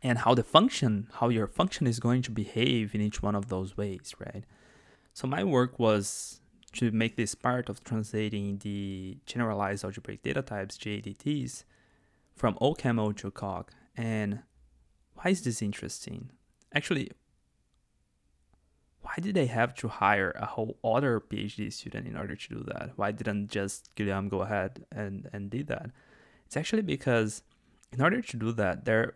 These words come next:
were some mismatches between the type system of Coq and the type system of O camel. The way that G A D Ts work in, in O camel is, is kind of different of the way that it works in, in Coq. And if you want to know a little bit more details about this, check out my website. I have a blog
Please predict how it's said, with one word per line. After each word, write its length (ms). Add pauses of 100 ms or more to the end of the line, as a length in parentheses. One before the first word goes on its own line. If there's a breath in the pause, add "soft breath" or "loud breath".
(120)
were 160
some 460
mismatches 840
between 280
the 60
type 220
system 460
of 180
Coq 400
and 140
the 40
type 240
system 320
of 120
O 100
camel. 440 (380 soft breath)
The 120
way 180
that 220
G 200
A 40
D 120
Ts 460
work 320
in, 300 (220)
in 100
O 80
camel 520
is, 280 (180)
is 120
kind 240
of 160
different 480
of 140
the 120
way 220
that 160
it 140 (100)
works 300
in, 240 (600 soft breath)
in 180
Coq. 400 (360)
And 240
if 160
you 60
want 180
to 120
know 460
a 80
little 200
bit 200
more 200
details 400
about 260
this, 220
check 200
out 160
my 140
website. 480
I 80
have 240
a 120
blog 280